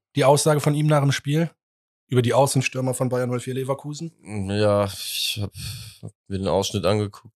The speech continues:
Speaker 2: und hab mir erstmal einfach mit dem Kopf geschüttelt und gar nicht über ihn konkret, äh, da jetzt direkt nachgedacht, sondern einfach mir nur gedacht, es passt einfach wieder noch so wie die Faust aufs Auge.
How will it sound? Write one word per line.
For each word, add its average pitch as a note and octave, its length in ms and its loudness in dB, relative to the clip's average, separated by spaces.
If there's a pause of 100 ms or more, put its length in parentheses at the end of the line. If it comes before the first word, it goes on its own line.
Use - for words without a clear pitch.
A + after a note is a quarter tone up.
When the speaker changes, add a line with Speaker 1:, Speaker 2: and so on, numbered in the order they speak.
Speaker 2:
und G2 220 -6
hab G2+ 160 0
mir F#2+ 100 0
erstmal G2+ 380 2
einfach G#2 200 2
mit G#2 120 2
dem G2 60 -4
Kopf - 220 0
geschüttelt G#2+ 460 -2
und F#2+ 240 -4
gar G#2 160 4
nicht G#2 160 -2
über G2+ 140 0
ihn A2 220 -2
konkret, A2 420 0
äh, A2 420 4
da G#2+ 240 4
jetzt G2+ 200 -4
direkt G#2+ 200 0
nachgedacht, G#2+ 420 2
sondern G#2 240 2
einfach G#2+ 160 0
mir G#2+ 120 0
nur G#2 120 0
gedacht, G2+ 260 0
es - 140 -2
passt - 360 0
einfach G2 320 0
wieder G#2+ 220 2
noch G2+ 140 0
so G#2+ 160 -4
wie G#2 60 -2
die G2+ 60 -4
Faust G#2+ 260 2
aufs F#2+ 140 -2
Auge. G#2+ 400 2